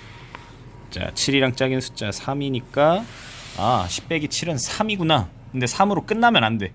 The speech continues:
왜냐면 얘는 십이 아니라 십오거든. 그 삼에다가 오를 다시 더해줘서 팔. 어, 이런 식으로 하는 방법이 있다고 했죠.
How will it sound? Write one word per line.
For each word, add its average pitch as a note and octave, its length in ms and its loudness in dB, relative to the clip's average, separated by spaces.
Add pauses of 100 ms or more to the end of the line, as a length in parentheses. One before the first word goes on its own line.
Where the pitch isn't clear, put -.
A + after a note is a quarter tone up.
(340)
왜냐면 A#2+ 300 -2
얘는 A#2+ 140 2
십이 G3 320 0
아니라 D#3 400 2 (640)
십오거든. A2+ 960 0
그 - 100 -8
삼에다가 G3 580 -2
오를 C#3 280 0
다시 C3 200 -4
더해줘서 C3 560 0 (840)
팔. C3 240 2 (1080)
어, - 300 -14
이런 G#2 160 0
식으로 G#2+ 280 -2
하는 A#2+ 140 0
방법이 F#2+ 360 -2
있다고 G#2 360 -4
했죠. B2+ 440 -6